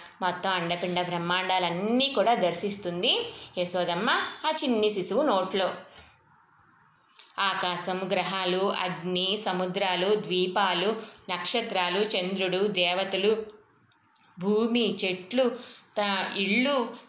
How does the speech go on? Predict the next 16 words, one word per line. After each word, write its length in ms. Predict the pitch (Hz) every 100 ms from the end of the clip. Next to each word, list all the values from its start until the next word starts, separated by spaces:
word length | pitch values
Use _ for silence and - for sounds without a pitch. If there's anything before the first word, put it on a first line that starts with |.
| - 185
తన 220 | 190 196
గోకులం, 600 | 214 226 302 294 254 - - 190
యశోద, 420 | 180 240 269 285
నందుడు 500 | 247 214 196 277 277
అందరూ 680 | 202 254 294 285 277 240 214
కూడా 200 | 202 254
కనిపించేస్తారు 1000 | 208 190 208 202 196 180 190 196 359 453 - - -
ఆ 60 | 269
చిన్ని 380 | 262 196 196
శిశువు 280 | 196 165 175
నోట్లో 420 | 180 180 180 240
యశోదమ్మకి. 680 | 320 226 190 185 180 175 180 - - - _ _ - _ _ _ - - - - -
"ఏంటిది, 520 | 190 175 170 175 175
ఏమైంది, 680 | 262 214 170 175 202 208 349
నేను 200 | 294 196
ఏం 300 | 175 165 196